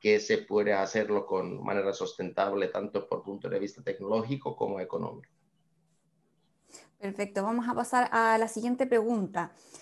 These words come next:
Speaker 2: ¿En la industria se ha estado evaluando la factibilidad de operaciones de concentración selectiva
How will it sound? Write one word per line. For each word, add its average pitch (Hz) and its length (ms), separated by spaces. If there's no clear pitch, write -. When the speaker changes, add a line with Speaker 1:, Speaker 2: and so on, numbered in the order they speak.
Speaker 2:
¿En 254 160
la 277 60
industria 277 460
se 339 100
ha - 20
estado 277 480
evaluando 247 640
la 269 100
factibilidad 214 680
de 262 60
operaciones 240 600
de 226 140
concentración 202 760
selectiva 226 800